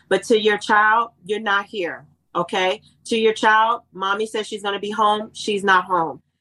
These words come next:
So if I'm brutal, I'll be like, "Guys, these fuckers got me on <laughs> side." You know, I am so honest with them. "I am still here. I love you."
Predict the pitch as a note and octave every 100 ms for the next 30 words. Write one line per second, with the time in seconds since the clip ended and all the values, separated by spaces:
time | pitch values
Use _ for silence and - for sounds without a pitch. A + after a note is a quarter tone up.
0 | _ - A#3 G#3+ - F#3+ F3 G#3 C4 D4+
1 | B3+ B3+ B3+ - C#4+ D4+ A3 F#3 _ -
2 | G#3+ G3 D3+ F3+ _ _ _ _ _ B3+
3 | D#4 _ - - G#3 G3 - G3 - A#3+
4 | A#3+ G#3+ A3+ - C5 - - - - -
5 | D#5+ - A4+ A4 D#4+ - B3+ C#4 D4+ -
6 | D4 B3+ C4 B3+ A#3+ C4+ A#3+ G#3 F3+ -
7 | - - B3 D4+ C#4+ - - C#4+ C#4 D4+
8 | B3 F3+ - _ G3+ G#3 A3+ B3+ C#4 C#4